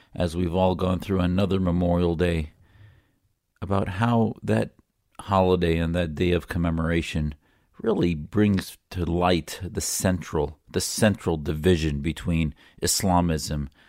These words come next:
and Americanism. And then talk about, uh, an update briefly about this, uh, uh,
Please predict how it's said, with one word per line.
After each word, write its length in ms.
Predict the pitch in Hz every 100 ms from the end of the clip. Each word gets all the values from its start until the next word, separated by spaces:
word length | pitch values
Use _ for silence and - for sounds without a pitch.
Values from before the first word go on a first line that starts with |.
| _ _ -
and 140 | 82
Americanism. 800 | 76 78 73 - 76 67 69 67 - _ _ _ _ _ -
And 180 | 98
then 140 | 107 104
talk 300 | 110 92 -
about, 520 | 85 85 82 - - 82
uh, 180 | 78 -
an 100 | 90
update 380 | 92 - 80 69
briefly 400 | 85 80 85 78
about 320 | 76 76 -
this, 340 | 73 - -
uh, 380 | 76 76 76 73 _ _ _ - - _ -
uh, 120 | 78